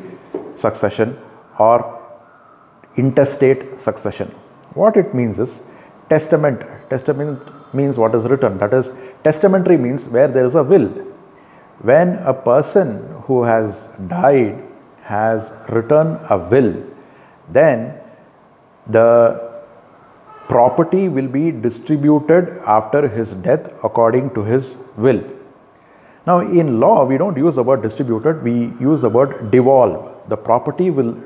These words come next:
devolve on the persons to whom the property has been willed.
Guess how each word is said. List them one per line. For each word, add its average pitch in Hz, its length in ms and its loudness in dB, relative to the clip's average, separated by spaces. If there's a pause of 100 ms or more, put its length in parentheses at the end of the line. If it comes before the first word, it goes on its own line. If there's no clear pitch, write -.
(120)
devolve 151 640 2 (880)
on 156 340 2
the 214 260 0 (480)
persons 151 460 0
to 135 160 -2
whom 151 300 -2
the 131 80 0
property 117 520 -2
has 104 260 -4
been 139 420 -4
willed. 95 260 -2